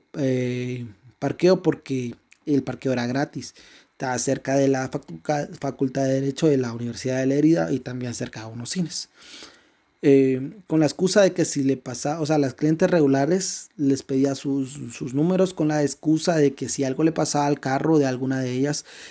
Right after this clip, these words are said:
él la llamaría para informarles. Pajas, cosas de un manipulador. Las chicas, confiando en él,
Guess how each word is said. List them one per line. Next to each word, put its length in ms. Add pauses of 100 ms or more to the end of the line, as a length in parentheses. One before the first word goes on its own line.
(120)
él 140
la 100
llamaría 400
para 160
informarles. 680 (600)
Pajas, 440 (540)
cosas 320
de 60
un 80
manipulador. 680 (800)
Las 220
chicas, 360
confiando 560
en 140
él, 300